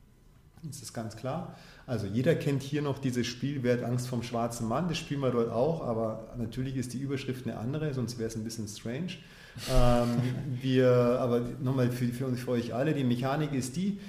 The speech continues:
es gibt einen Fänger und alle anderen müssen über so ein Feld laufen und jetzt muss der Fänger versuchen, so viel wie Leute wie möglich abzuklatschen. So, das kapiert jeder und damit kannst du ein-, und dann ist es so, jeden, den du abgeklatscht hast in der ersten Runde,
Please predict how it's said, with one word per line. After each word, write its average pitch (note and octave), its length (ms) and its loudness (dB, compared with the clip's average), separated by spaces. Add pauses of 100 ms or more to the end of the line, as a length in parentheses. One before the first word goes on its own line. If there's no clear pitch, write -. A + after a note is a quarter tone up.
(140)
es - 140 -8
gibt C#3+ 200 -6
einen C3 280 0
Fänger F3 680 0
und C#3 500 -2
alle C#3 280 0
anderen E3 560 4 (280)
müssen D3+ 300 0
über B2+ 160 2
so B2+ 80 2
ein A#2 80 4
Feld C3+ 340 2
laufen E3+ 340 2
und C#3 60 -2
jetzt C3 140 -6
muss D#3 100 0
der D3+ 140 2
Fänger D3 300 -2
versuchen, C#3 600 0
so C3+ 140 -2
viel F3 420 -2
wie D3+ 260 -4
Leute C#3 380 0
wie B2+ 60 0
möglich B2+ 420 0
abzuklatschen. A2 720 -4 (520)
So, G2+ 500 -4 (300)
das D#3+ 340 -2
kapiert D3+ 540 0
jeder D3+ 580 2 (340)
und C3 220 -2
damit E3 360 2
kannst D#3+ 260 2
du E3 80 -2
ein-, A#2+ 220 -8
und D3 180 2
dann E3 160 8
ist G3 140 4
es E3 100 4
so, E3+ 140 4
jeden, F3 240 4
den E3+ 160 6
du D#3+ 60 6
abgeklatscht E3+ 600 2
hast B2+ 220 2
in C3 80 2
der B2 100 2
ersten B2+ 300 4
Runde, C#3+ 400 0